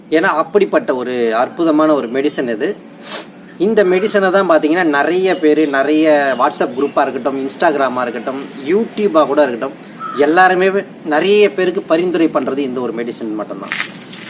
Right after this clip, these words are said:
<clears throat> But என்னன்னா, ஒரு சிலர் வந்து இதை வந்து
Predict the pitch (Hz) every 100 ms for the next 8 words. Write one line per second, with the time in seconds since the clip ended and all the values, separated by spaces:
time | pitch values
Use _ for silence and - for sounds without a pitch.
0 | - - - - - - - - - 190
1 | - 185 143 113 196 202 190 214 254 208
2 | 214 170 170 220 - 208 220 190 170 185
3 | 185 156 156 151 180 214